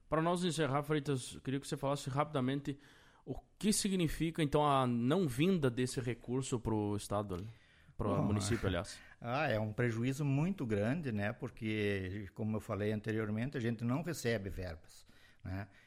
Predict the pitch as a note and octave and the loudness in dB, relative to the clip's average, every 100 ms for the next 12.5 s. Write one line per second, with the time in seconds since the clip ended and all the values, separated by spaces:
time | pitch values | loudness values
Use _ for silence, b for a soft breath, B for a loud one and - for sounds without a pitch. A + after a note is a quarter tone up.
0 | b G#2+ G2+ - G#2+ A2+ B2+ C#3+ C#3 A2 | b -6 -6 -2 0 0 0 0 0 4
1 | C#3+ D#3+ B2+ A2 A2 A2 G2+ G2 F#2+ F#2+ | 4 4 2 2 2 0 0 -2 -4 -6
2 | - - A2+ D3 A#2+ F#2+ A2+ A2 D3+ D#3 | -8 -4 0 0 -2 -8 -6 -6 -8 -8
3 | D3+ B2 A2 A#2+ B2 G#2 F#2 G2+ B2 A2+ | -4 -2 0 0 0 -4 -2 -2 -2 -2
4 | G2 G#2 - B - A#2 A2+ B2+ A#2 G2 | -4 -4 -8 B -2 0 2 0 -2 -2
5 | A#2+ B2+ B2 A2+ A2 - G#2+ - A2 G#2+ | 0 2 4 0 -2 -6 -6 -2 -4 -2
6 | B2+ D3 C#3+ B - C3+ D#3 C#3+ C3 C3 | -4 -4 -8 B 0 2 4 4 6 6
7 | A#2+ - G#2 - B2 - A#2+ - C3 C3+ | 6 2 -4 -2 -2 0 -2 0 -2 -2
8 | A#2+ A2 - A2 G#2 G2+ A2 A2 A#2+ C3+ | -2 -4 -2 -2 0 0 0 0 2 2
9 | A#2+ G2+ - G2+ G#2 A#2 A2 G#2 A#2+ A#2+ | 2 -2 -2 0 0 0 -2 -2 0 2
10 | A2 A2 A2 B B B B A#2 G#2+ G2+ | 2 4 2 B B B B 0 0 -2
11 | - - C3+ B2+ A#2 C3 B2 B2 A#2 A2 | -6 4 6 6 4 0 0 0 0 -2
12 | - C#3 D#3+ - | 2 2 2 -4